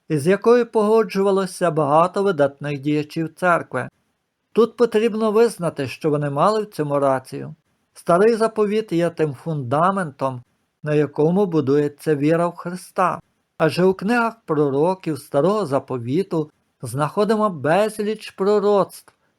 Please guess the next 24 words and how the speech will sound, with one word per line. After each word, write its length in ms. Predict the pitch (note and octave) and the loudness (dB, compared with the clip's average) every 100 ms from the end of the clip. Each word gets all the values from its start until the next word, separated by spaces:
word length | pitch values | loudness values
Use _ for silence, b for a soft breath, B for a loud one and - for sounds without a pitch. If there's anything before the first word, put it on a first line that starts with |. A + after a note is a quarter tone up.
| _ | _
про 300 | D3+ D#3 D3+ | 4 4 4
Ісуса 580 | D3+ B2 - G3+ G#3 F#3 | -2 -8 -4 -4 -2 -6
Христа, 640 | F#3 F3 F3 - E3+ D#3+ E3+ _ _ _ | -6 -10 -12 -6 0 0 -2 _ _ _
і 100 | D#3 | -4
всі 240 | F3 - A#3+ | -4 -2 -2
ці 140 | A#3+ | -2
пророки 580 | A#3 G3 F#3+ F#3 G#3+ G#3 | -2 2 4 2 2 0
були 240 | F3 F3 | 0 0
Божими 600 | C3+ A#2 E3 G3 G3 F#3 | 0 2 0 0 -4 -4
людьми, 460 | F3 E3+ D#3 D#3 D#3 - _ - | -4 -6 -8 -8 -8 -12 _ -6
які 280 | C#3+ C#3+ D3 | -6 -2 -2
пророкували 920 | D3+ C#3+ C#3+ C#3+ C3+ C3+ F3+ A3 F3+ | 0 2 0 0 0 4 4 4 2
від 220 | C#3 A#2 | 0 0
Духа 300 | D3 - D#3+ | -2 -2 -8
Святого. 720 | - F3+ F3 A3 G3+ B2+ - _ _ _ _ _ | -4 -4 0 0 2 0 -4 _ _ _ _ _
Якщо 500 | E3 G3+ - - B3+ | 0 0 0 2 2
ж 120 | A#3 - | 2 -4
проводити 800 | E3+ E3 E3+ F#3+ D#3+ D3+ D3+ C#3+ | 0 2 4 2 4 2 2 2
ревізію 760 | C#3+ D3+ F3 A3+ E3 D3 C#3 | 2 0 0 -2 -2 -2 -2
книг 440 | B2+ B2+ D3 D3 A#2+ | -4 -6 -4 -4 -6
Старого 640 | - - C3 C#3+ G#3 A3 | -10 -4 0 2 2 0
Заповіту 800 | F#3+ F#3 G3 F3+ F#3 F#3 F#3 E3+ _ _ _ - | -4 -2 -2 0 -2 0 0 0 _ _ _ -2
на 200 | E3+ G3+ | 0 2
предмет 560 | G#3 G#3 G3 B3 B3+ | 2 2 2 0 0